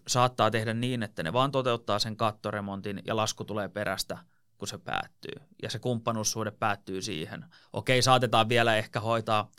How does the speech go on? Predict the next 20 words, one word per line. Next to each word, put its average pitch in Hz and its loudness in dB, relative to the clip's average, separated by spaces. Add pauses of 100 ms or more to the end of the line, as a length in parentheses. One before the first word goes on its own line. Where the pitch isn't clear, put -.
(400)
mahdollinen 107 -4
reklamaatio 90 -2
tai 87 -2
joku 104 -6 (280)
reklamaatiokysymys 107 -6
sen 78 -8 (200)
remontin 90 -10
päätyttyä. - -4 (720)
Mut - -2 (560)
ehkä 127 -2
tänä 156 6
päivänä 123 4
huomaa, 123 4
että 113 -2
kuluttajat 127 0
arvostaa 110 0
myös 113 -2
sitä, 135 0
että - -6
se 110 -2